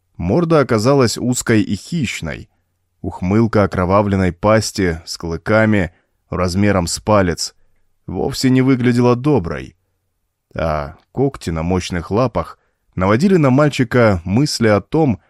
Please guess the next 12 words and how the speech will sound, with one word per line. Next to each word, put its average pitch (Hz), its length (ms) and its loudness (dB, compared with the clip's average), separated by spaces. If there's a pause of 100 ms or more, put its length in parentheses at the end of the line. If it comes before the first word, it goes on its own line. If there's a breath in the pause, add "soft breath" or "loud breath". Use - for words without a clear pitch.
(500)
что - 140 -14
если 90 260 -4
бы 107 140 2
этой 107 240 2
ночью 113 440 0
на 95 120 0
погосте 95 580 0
оказались 98 640 0
не 98 60 -2
охотники 113 580 -2
с 139 140 -2
ружьями, 82 640 -4